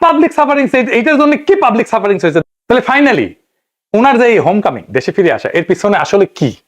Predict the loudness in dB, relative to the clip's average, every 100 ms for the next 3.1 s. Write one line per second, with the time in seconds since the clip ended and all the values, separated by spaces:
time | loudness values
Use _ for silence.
0 | -20 _ _ _ _ -2 0 2 2 0
1 | 0 0 0 -6 _ 0 2 2 0 -2
2 | 0 0 2 2 2 0 -2 -4 -2 -2